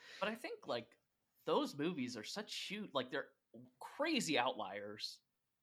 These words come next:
You know, the, those, th-, those th-, three that you mentioned, like, to get that level of success, like, is ridiculous. Not only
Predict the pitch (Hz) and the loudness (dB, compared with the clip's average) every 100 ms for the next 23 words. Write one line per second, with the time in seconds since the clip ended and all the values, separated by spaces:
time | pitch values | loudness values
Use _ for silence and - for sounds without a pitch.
0 | _ 120 147 139 123 117 135 135 123 143 | _ -10 0 2 2 0 -4 -4 0 2
1 | 143 139 - _ - 131 135 127 - - | 2 0 -10 _ -10 -6 -4 -6 -10 -16
2 | - - 135 - 160 147 120 131 120 143 | -16 -18 -16 -2 2 2 2 0 0 0
3 | 135 113 113 - - - _ _ _ _ | 0 -2 -8 -16 -20 -20 _ _ _ _
4 | _ - 131 110 143 127 196 - 165 143 | _ 0 0 2 0 2 4 8 8 8
5 | 151 151 135 127 123 - - 135 123 - | 6 4 2 0 -2 -4 0 2 2 0
6 | 120 110 - _ _ _ _ _ _ 135 | -4 -4 -8 _ _ _ _ _ _ -10
7 | 123 120 160 165 123 113 170 214 185 175 | -8 0 2 4 0 2 6 6 6 4
8 | 156 | 2